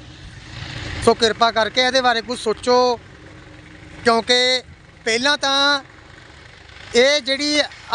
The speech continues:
ਅੱਜ ਢਾਹ ਲੱਗੀ ਸੀ, ਜਿਹੜੀ ਇਹ ਪਹਿਲਾਂ ਘੱਟੋ ਘੱਟ ਇੱਥੋਂ ਇੱਕ ਡੇਢ ਕਿੱਲਾ ਪਰਾਂ ਸੀ, ਹੁਣ ਤਾਂ ਇਹ ਢਾਹ ਬਿਲਕੁਲ ਬੰਨ ਦੇ ਨਾਲ ਆ ਗਈ ਆ,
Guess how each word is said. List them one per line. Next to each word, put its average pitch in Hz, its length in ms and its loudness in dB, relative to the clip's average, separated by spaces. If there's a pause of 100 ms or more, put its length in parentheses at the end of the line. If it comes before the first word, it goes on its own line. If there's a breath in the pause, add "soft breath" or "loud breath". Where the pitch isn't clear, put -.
(120)
ਅੱਜ 240 180 -8 (100)
ਢਾਹ 240 200 2
ਲੱਗੀ 233 280 -4
ਸੀ, 247 120 -4
ਜਿਹੜੀ 262 240 0
ਇਹ 285 160 0
ਪਹਿਲਾਂ 285 440 0 (120)
ਘੱਟੋ 269 200 -4 (100)
ਘੱਟ - 140 -4
ਇੱਥੋਂ 262 340 -2
ਇੱਕ 254 160 -8
ਡੇਢ 247 260 2
ਕਿੱਲਾ 254 280 0
ਪਰਾਂ 269 320 -2
ਸੀ, 294 220 -4 (340)
ਹੁਣ 240 140 -2
ਤਾਂ 262 340 0 (800)
ਇਹ 240 200 2
ਢਾਹ 254 260 0
ਬਿਲਕੁਲ 233 440 -2
ਬੰਨ 214 280 -2
ਦੇ 269 100 -6
ਨਾਲ 220 240 -2
ਆ 196 120 -2
ਗਈ 196 240 -12
ਆ, 277 160 -2